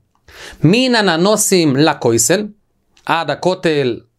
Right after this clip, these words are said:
הזורע, עד הכותל הצפוני של הזורע, שמונה אמוס. עכשיו תחשב את כל מה שפירטנו, תגיע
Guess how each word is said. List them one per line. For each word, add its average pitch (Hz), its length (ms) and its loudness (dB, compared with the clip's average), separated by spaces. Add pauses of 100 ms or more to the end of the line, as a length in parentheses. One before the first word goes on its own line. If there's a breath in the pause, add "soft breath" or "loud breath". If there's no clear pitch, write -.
הזורע, 143 440 0
עד 147 80 0
הכותל 160 360 -2
הצפוני 139 440 -4
של 139 180 -2
הזורע, 208 380 0 (520 soft breath)
שמונה 226 600 0
אמוס. 120 500 -4 (640 loud breath)
עכשיו 196 520 -2
תחשב 160 420 -2
את 165 120 -2
כל 196 200 0
מה 180 100 0
שפירטנו, 151 840 -2 (720 loud breath)
תגיע 196 640 0